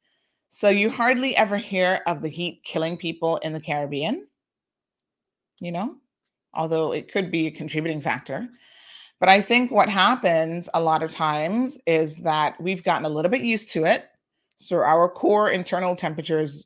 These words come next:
is used to the heat on the outside, but we also have air conditioning. Even if it's just a little window unit and a fan combined, we're able to try to starve off the heat a little bit, right? And I think a lot of places in the U K,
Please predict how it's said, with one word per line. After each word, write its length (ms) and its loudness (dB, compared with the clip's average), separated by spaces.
is 180 -6
used 260 -2
to 40 -16
the 100 -8
heat 320 -6
on 120 -8
the 100 -2
outside, 560 -4
but 120 0
we 180 4
also 340 2
have 280 -2
air 140 2
conditioning. 600 -6
Even 220 0
if 120 0
it's 140 -2
just 200 -4
a 40 0
little 240 2
window 360 0
unit 440 -2
and 180 0
a 40 -2
fan 440 0
combined, 720 -4
we're 180 0
able 400 4
to 160 -6
try 260 0
to 80 2
starve 400 2
off 220 -2
the 80 -6
heat 240 -4
a 60 -2
little 200 -4
bit, 220 -6
right? 400 -8
And 100 -8
I 80 -4
think 280 -6
a 100 0
lot 240 4
of 80 -2
places 340 -8
in 80 -8
the 100 -8
U 180 -6
K, 360 -8